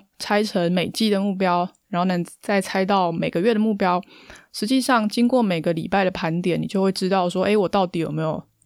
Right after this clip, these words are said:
照着我的计划的进度去走，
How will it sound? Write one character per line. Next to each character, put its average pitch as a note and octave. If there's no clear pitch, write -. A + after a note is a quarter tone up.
照 G3
着 E3+
我 D#3+
的 -
计 G3+
划 F#3+
的 E3+
进 G#3+
度 G#3
去 A3+
走， -